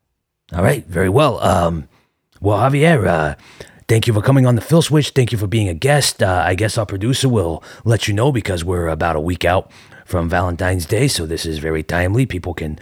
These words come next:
start to implement this or decide which, uh, which, uh, tip they're gonna use. And, uh, our producer, I'm sure, will, uh, be a hold of you with anyone that, uh, calls in or, uh, emails us to, uh, uh, reach out to you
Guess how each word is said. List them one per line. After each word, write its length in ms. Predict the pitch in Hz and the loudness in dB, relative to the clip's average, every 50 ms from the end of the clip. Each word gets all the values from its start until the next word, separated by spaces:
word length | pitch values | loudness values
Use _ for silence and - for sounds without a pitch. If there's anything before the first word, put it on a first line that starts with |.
| - - - | -16 -20 -14
start 280 | - - - 98 - - | -6 -2 0 0 0 0
to 80 | - - | -4 -6
implement 440 | - 85 - 98 90 90 87 85 | -6 -4 -2 -2 -2 -2 -2 -2
this 260 | - 107 131 131 - 110 | 0 0 0 0 0 -2
or 60 | 92 | -2
decide 400 | 85 90 - - 92 82 85 82 | -2 -4 -4 -2 -2 0 0 0
which, 320 | 85 98 95 - - - | 0 -2 -2 -2 -2 -2
uh, 320 | 92 85 82 78 76 73 71 _ _ _ _ _ _ _ _ _ _ _ _ - - - _ _ - | 0 0 0 -2 -2 -4 -6 _ _ _ _ _ _ _ _ _ _ _ _ -20 -20 -20 _ _ -4
which, 340 | 90 98 87 - - - | -2 -2 -2 0 -2 -2
uh, 160 | 80 78 76 - - | -2 -2 -4 -4 -4
tip 220 | - 120 117 - | -2 -2 -2 -2
they're 100 | - 95 | -2 -2
gonna 160 | 87 95 92 | -2 0 0
use. 480 | 90 85 92 110 147 170 156 - - - - - - - - - - - _ _ - | 0 0 2 4 4 4 4 2 -2 -6 -10 -16 -20 -20 -20 -20 -20 -20 _ _ -6
And, 340 | 98 101 98 95 95 90 90 | -2 -2 0 0 0 0 0
uh, 140 | 87 87 85 | 0 0 0
our 120 | 85 90 | -2 -2
producer, 500 | - 101 90 92 107 110 - - 135 120 | -2 -2 -2 0 0 0 0 0 0 0
I'm 140 | 92 82 80 | 0 0 -2
sure, 280 | - - - 90 98 107 | -4 -4 -4 -2 -2 -2
will, 300 | 104 98 82 80 80 80 | -2 -2 -4 -4 -4 -6
uh, 80 | 80 | -6
be 140 | 76 87 95 | -4 -2 -2
a 60 | 92 - | -2 0
hold 180 | 98 101 101 | 0 0 0
of 40 | 98 | 2
you 100 | 101 101 | 0 0
with 160 | 95 87 - | 0 0 0
anyone 340 | 104 101 101 95 101 101 101 | 0 0 2 2 2 2 2
that, 180 | 98 92 87 87 | 2 0 0 0
uh, 180 | 85 85 80 | 0 -2 -2
calls 440 | - - - 107 101 95 87 78 82 | -4 -2 0 0 0 0 0 -2 -2
in 320 | 90 95 117 131 139 127 - - - - - - - _ - | 0 0 2 2 2 0 -2 -6 -20 -20 -20 -20 -14 _ -4
or, 320 | 104 87 82 82 80 78 | -2 0 0 0 -2 -2
uh, 140 | 78 76 78 - - | -2 -4 -4 -4 -2
emails 460 | 101 104 101 104 98 98 95 85 104 | -2 0 0 2 2 2 2 2 2
us 200 | 117 117 - - | 0 0 0 -4
to, 280 | - - 104 95 90 85 | -4 -2 -2 0 0 0
uh, 320 | 80 78 76 73 71 69 - _ - - - _ _ _ _ _ _ _ - | 0 0 -2 -2 -4 -6 -8 _ -20 -20 -20 _ _ _ _ _ _ _ -8
uh, 240 | - 76 76 76 78 | -6 -4 -2 0 0
reach 220 | 110 113 - - | 0 0 2 2
out 180 | 110 113 - - | 0 0 0 -2
to 80 | - | -4
you 320 | 95 90 90 90 98 95 | -4 -2 0 0 0 -2